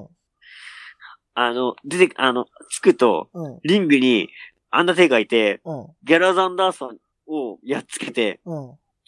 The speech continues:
Speaker 2: これ乱入してくるんだけど、
Speaker 1: うん。
Speaker 2: アンダーソンたちが。
Speaker 1: うん。
Speaker 2: それを排除するんですよ、レスラーが。
Speaker 1: あー。
Speaker 2: で、エージェーもフェノメルフォーアーム
Speaker 1: うん。
Speaker 2: を狙うんですけど、
Speaker 1: うん。
Speaker 2: 首にこう掴まれて、
Speaker 1: うん。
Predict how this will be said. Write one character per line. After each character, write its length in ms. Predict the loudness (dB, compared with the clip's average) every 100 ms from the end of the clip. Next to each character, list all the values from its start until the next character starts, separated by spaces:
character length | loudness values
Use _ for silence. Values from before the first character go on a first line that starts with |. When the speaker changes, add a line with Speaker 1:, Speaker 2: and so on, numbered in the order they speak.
| _
Speaker 2:
こ 80 | 0
れ 160 | 0 0
乱 220 | 2 2
入 140 | 4 2
し 40 |
て 120 | 4
く 80 | 4
る 400 | 4 2 -4 -12 _ _ _ -6
ん 20 |
だ 100 | -2
け 80 | 2
ど、 300 | 4 2 0 -8 -12 -16 _ _ _
Speaker 1:
う 40 | -4
ん。 20 |
Speaker 2:
ア 80 | 2
ン 40 |
ダ 100 | 2
ー 20 |
ソ 80 | 2
ン 40 | -2
た 40 |
ち 60 | -4
が。 200 | -6 -8
Speaker 1:
う 80 | -14
ん。 160 | -14 -16 -12
Speaker 2:
そ 100 | -10
れ 40 |
を 20 |
排 240 | -2 2 4
除 100 | 2
す 140 | -4
る 80 | -8
ん 40 |
で 40 | -8
す 100 | -8
よ、 140 | -8
レ 80 | -8
ス 140 | -10
ラ 100 | -12
ー 40 | -12
が。 180 | -12 -16 -16
Speaker 1:
あ 40 |
ー。 1080 | -14 -14 -14 -18 -20 -20 -20 -20 _ _ _
Speaker 2:
で、 340 | 0 0 -2 -6 _ _ -20 _ _ _ _ _ _
エ 120 | 0
ー 40 | 2
ジ 100 | 2
ェ 40 |
ー 40 | 0
も 320 | -2 -4 -6
フ 100 | 0
ェ 40 | 2
ノ 100 | 4
メ 80 | 4
ル 240 | 4 2
フ 120 | 0
ォ 20 |
ー 120 | 4 4
ア 40 |
ー 20 |
ム 280 | 2 -6 -10 -14
Speaker 1:
う 80 | -14
ん。 680 | -14 -18 _ _ -6 -4
Speaker 2:
を 40 | -2
狙 260 | 0 2
う 20 | 2
ん 20 |
で 40 |
す 60 | 0
け 100 | -2
ど、 260 | -2 -2 -6
Speaker 1:
う 80 | -14
ん。 220 | -18 -20 _ _
Speaker 2:
首 280 | -10 -6 -2
に 120 | -2
こ 160 | -2 -12
う 40 |
掴 140 | -2 0
ま 100 | 0
れ 80 |
て、 300 | -2 -8 -10 -12
Speaker 1:
う 220 | -14
ん。 20 | -14